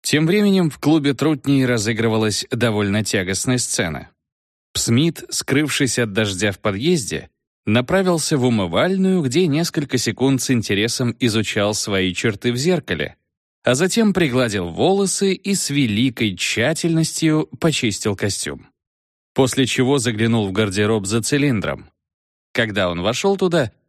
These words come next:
гардеробщик посмотрел на него с видом человека, которого точит страшное сомнение. «Мистер Уолдервик сию минуту был здесь, сэр», сообщил он.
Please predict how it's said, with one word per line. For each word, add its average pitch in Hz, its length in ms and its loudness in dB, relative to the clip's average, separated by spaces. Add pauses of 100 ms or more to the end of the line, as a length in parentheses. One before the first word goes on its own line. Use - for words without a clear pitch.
(180)
гардеробщик 165 800 0
посмотрел 151 600 0
на 139 100 2
него 135 260 2
с 117 120 -4
видом 113 300 0
человека, 151 680 0
которого 180 680 2
точит 160 460 0
страшное 139 760 -2
сомнение. 131 680 0 (880)
«Мистер 180 500 2
Уолдервик 180 760 0
сию 175 360 0
минуту 175 380 2
был 180 280 4
здесь, 113 340 -2
сэр», 98 440 -2 (260)
сообщил 101 580 -2
он. 82 280 -4